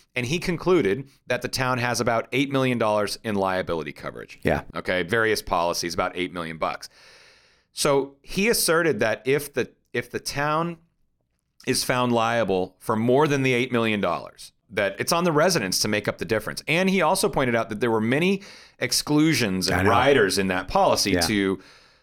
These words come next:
Speaker 1: you know, that the, the insurance company might say, "Well, I'm not gonna defend you on this."
Speaker 2: They probably won't.
Speaker 1: So another guy then comes in, a guy named Chris, comes in to the comment that, uh, Crow's, on Crow's article.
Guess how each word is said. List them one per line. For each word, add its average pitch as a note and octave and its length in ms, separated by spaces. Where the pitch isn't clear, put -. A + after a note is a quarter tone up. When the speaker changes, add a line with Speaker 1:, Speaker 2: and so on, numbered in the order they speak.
Speaker 1:
you B2+ 180
know, A#2 140
that A#2 100
the, A#2 240
the B2+ 140
insurance C#3 300
company G#2+ 180
might G2 180
say, G#2+ 140
"Well, A2 160
I'm C3+ 80
not C#3 140
gonna F#2+ 240
defend G#2+ 400
you F2+ 80
on E2+ 160
this." G2+ 320
Speaker 2:
They G2+ 140
probably B2 400
won't. D#3 320
Speaker 1:
So C3+ 480
another F#3+ 400
guy G2+ 260
then F#2 220
comes E2 260
in, F#2 120
a - 20
guy G#2 140
named G2+ 180
Chris, - 640
comes A2 260
in A2 200
to - 160
the G2+ 80
comment A2 560
that, F2 280
uh, E2 200
Crow's, G2 420
on F#2+ 160
Crow's G2+ 280
article. G#2 460